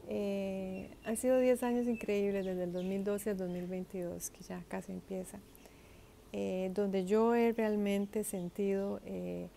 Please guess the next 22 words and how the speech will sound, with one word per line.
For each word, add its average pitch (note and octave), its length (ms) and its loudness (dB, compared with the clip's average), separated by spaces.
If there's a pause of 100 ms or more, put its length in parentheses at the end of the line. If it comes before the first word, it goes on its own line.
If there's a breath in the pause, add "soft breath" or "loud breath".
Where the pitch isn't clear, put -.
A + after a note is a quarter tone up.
(380 loud breath)
ese A3 300 4
poder G3 680 4
de G#3 100 -2
transformación F#3 1080 -4
de F3+ 100 -2
Shiva F3+ 460 0 (720 loud breath)
que A3 140 2
trae F#3+ 320 -2
nuestra G#3+ 280 -4
práctica. - 560 -10 (400)
Es G3 120 -10
como B3+ 320 -4
un B3+ 180 -2
rayo A#3 320 2
láser A3 480 0 (160)
que A#3+ 80 -2
él G#3 120 -2 (220)
tira, C4+ 460 4
¿verdad? A#3 300 2
Y A3+ 80 6
fulmina A#3 800 4
todo B3+ 580 2